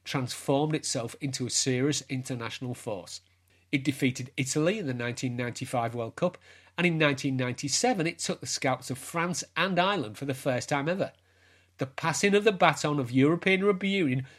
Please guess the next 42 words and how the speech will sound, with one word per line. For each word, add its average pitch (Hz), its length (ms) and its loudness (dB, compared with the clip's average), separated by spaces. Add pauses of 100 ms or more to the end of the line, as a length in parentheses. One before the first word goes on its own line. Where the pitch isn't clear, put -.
(140)
was 147 120 0
symbolically 175 840 4
marked 175 440 0
by 123 140 0
the 143 80 -2
fact 165 340 4
that 135 240 0
of 127 120 -2
the 123 80 -2
nine 139 360 6
matches 180 320 -2
between 151 440 -2
Italy 165 380 2
and 143 140 2
Romania 156 500 4
in 131 80 0
the 123 80 -4
nineteen 123 420 -4
nineties, 147 440 0 (280)
the 139 100 6
Italians 151 580 2
won 131 240 2
seven. 117 400 2 (560)
So - 180 2
when 127 180 4
it 135 180 -4
came 175 280 4
to 196 120 2
expanding 196 540 2
the 165 60 0
Six - 320 -4
Nations 175 420 0
in 151 120 0
the 135 80 6
year 139 160 8
two 135 200 2
thousand, 131 520 0 (440)
Italy 131 360 2
was 127 160 -2
the 131 160 4
only 135 200 2
choice. 113 460 -4